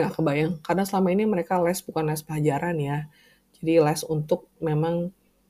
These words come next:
mengasah aspek lain dalam kognitif mereka, bukan hanya tentang pelajaran yang diterima di sekolah.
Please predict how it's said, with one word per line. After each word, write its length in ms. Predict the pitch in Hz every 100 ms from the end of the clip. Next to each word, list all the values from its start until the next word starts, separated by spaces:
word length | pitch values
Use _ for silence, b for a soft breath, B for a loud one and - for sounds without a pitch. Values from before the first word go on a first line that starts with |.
| _
mengasah 800 | 156 180 175 175 170 - 220 220 - -
aspek 360 | - - 165
lain 360 | 151 151 175 175
dalam 440 | 143 143 160 170
kognitif 560 | 175 - - 151 160 - 156
mereka, 480 | 151 143 - 147
bukan 320 | 147 151 151 156
hanya 320 | 147 156 165 -
tentang 560 | 147 151 160 160 165 b b b _
pelajaran 400 | 156 156 147 151 151
yang 100 | 147
diterima 280 | - 147 143
di 120 | 147
sekolah. 440 | - - - -